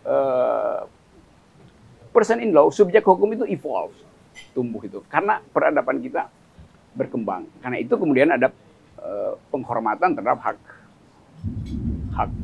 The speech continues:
saya sebut tadi hak pohon untuk tetap tumbuh, hak mawar untuk tetap berduri, sekaligus wangi, hak batu untuk, eh, tetap bulat, nggak dipotong-potong. Jadi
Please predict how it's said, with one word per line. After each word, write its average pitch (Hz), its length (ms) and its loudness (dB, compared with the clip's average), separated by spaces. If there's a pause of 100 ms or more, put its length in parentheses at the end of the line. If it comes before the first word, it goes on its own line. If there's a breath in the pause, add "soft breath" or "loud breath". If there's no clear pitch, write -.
(120)
saya 131 80 2
sebut 139 240 0
tadi 131 160 4
hak - 240 2
pohon 139 480 4
untuk - 240 -2
tetap - 320 -2
tumbuh, 185 400 4
hak 135 160 2
mawar 131 480 4
untuk 113 240 -6
tetap 120 240 -2
berduri, 156 640 2 (880)
sekaligus 131 800 -4
wangi, 135 480 4 (560)
hak 127 240 -4
batu 131 400 4
untuk, 127 240 -4 (720)
eh, 127 160 -4
tetap - 240 2
bulat, 143 400 6 (160)
nggak 117 240 -2
dipotong-potong. 120 1500 -2 (480)
Jadi 247 240 0